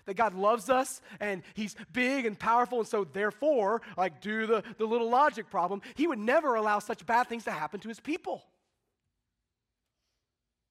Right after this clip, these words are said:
The fact that lived experience tells a different story is usually treated as a problem that needs to be explained away, or far worse than that, it's treated as a proof that that person doesn't have enough faith to escape the experience.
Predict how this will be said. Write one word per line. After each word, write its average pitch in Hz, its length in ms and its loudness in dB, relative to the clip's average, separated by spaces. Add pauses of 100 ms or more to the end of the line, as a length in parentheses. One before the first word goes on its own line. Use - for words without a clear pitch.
(420)
The 185 80 -12
fact 269 200 0
that 240 120 -4
lived 226 220 -2
experience 240 500 -4
tells 226 220 -2
a 208 40 -14
different 202 220 -6
story 262 320 -4 (280)
is 175 260 -10
usually 247 640 0 (220)
treated 262 260 -2
as 233 140 0
a - 60 -8
problem 254 460 0
that 196 100 -6
needs 208 180 -8
to 196 60 -16
be 208 100 -8
explained 208 420 -8
away, 190 340 -2 (160)
or 208 180 0 (100)
far 240 300 0 (140)
worse 330 260 0
than 208 140 -6
that, 180 220 -8 (120)
it's 220 120 -10
treated 269 280 -4
as 226 120 -2
a 208 60 -8
proof - 460 -2
that - 160 -4
that 254 240 0
person 285 340 -2
doesn't 214 220 -4
have 220 100 0
enough 208 200 -4
faith 262 360 0
to 240 120 -8
escape 240 360 -4
the 220 100 -8
experience. - 880 -10